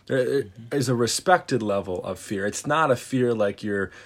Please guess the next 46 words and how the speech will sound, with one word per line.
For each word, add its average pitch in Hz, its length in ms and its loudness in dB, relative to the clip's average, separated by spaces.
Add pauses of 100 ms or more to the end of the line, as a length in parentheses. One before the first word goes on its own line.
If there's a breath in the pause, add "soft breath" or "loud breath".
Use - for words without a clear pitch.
you 110 140 -6
know, 98 160 -4
paralyzed, 117 800 4
crippling 120 380 -2
in 110 100 -4
a, - 40 -2
in 107 160 -6
a 101 60 -2
corner, 117 560 -2 (220 loud breath)
shaking. 127 640 2
Not, 147 340 2
not 143 280 0
that 139 220 0
kind 107 240 -4
of 95 120 -10
fear, 95 360 -6
but 104 200 0
a, 98 120 0 (400 loud breath)
a, 107 60 -6
a, 107 340 -4 (120)
a - 20 0
humble 151 480 2
fear 107 640 -4 (240 loud breath)
of 104 180 -2
looking 135 300 0
at 113 120 -2
who 127 200 0
you 131 340 2
are, 101 220 0
but 104 140 -6
looking 113 240 -6
at 104 140 -6
who 110 140 -4
God 101 360 -4
is. 95 180 -10
And 104 80 -4
I 104 80 -2
think 131 300 -6
that's 123 420 -2 (480 loud breath)
an 113 100 -4
important 110 440 -4
concept 104 800 -6
to 110 100 -6
look 123 240 0
at. 92 320 -2
Uh, 101 80 -4